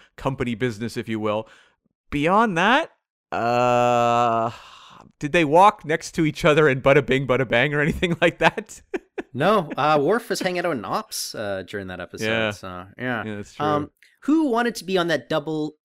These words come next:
Speaker 2: date less, Worf or Odo?
Speaker 1: Oh, that's an excellent question.
Speaker 2: Yeah.
Speaker 1: Um, I'm gonna say Worf wanted to be there less. I think Odo at least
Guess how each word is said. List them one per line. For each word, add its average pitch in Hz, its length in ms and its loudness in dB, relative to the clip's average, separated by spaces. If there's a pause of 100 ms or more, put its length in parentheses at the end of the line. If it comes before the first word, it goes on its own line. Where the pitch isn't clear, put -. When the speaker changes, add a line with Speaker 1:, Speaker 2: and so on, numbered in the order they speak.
(260)
Speaker 2:
date 135 320 -4
less, 104 600 -8
Worf 135 560 -6
or 127 280 -6
Odo? 90 300 -8 (560)
Speaker 1:
Oh, 101 140 -2
that's 101 220 -4
an 92 100 -8
excellent 98 460 -8
question. 123 640 -10 (340)
Speaker 2:
Yeah. 101 160 -14 (240)
Speaker 1:
Um, 120 800 2 (280)
I'm 214 300 0
gonna 311 240 -4
say 175 720 -2 (420)
Worf 113 800 0
wanted 113 320 -6
to 110 60 -10
be 107 220 -4
there 90 600 -6
less. 104 640 -6
I 156 120 0
think 233 260 -4 (320)
Odo 123 920 2 (460)
at 131 220 -4
least 143 920 -8